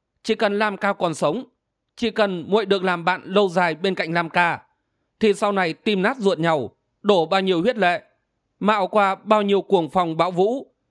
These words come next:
đi qua bao nhiêu dặm đường, muội cũng can tâm." Hạ Hầu Lam dùng mình, chàng đưa cánh tay run run nắm lấy bàn tay trắng ngần mềm mại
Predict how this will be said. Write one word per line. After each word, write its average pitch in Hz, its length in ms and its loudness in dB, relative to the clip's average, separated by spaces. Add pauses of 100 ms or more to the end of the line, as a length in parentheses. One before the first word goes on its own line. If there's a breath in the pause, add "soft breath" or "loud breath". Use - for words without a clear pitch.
(140)
đi 226 160 0
qua 214 280 0
bao 208 180 0
nhiêu 202 180 0
dặm 165 200 -4
đường, 160 260 0 (420)
muội 190 260 2
cũng 233 220 -4
can 196 200 0
tâm." 165 240 0 (2500)
Hạ 185 220 0
Hầu 170 160 2
Lam 170 220 0
dùng 156 220 -2
mình, 143 260 -2 (340)
chàng 185 280 -2
đưa 190 100 2
cánh 190 200 -4
tay 202 180 0
run 170 260 0
run 156 320 0
nắm 165 160 -2
lấy 170 140 2
bàn 208 220 -2
tay 165 200 -2
trắng 156 280 -4
ngần 165 260 -2
mềm 151 220 -2
mại 156 220 -2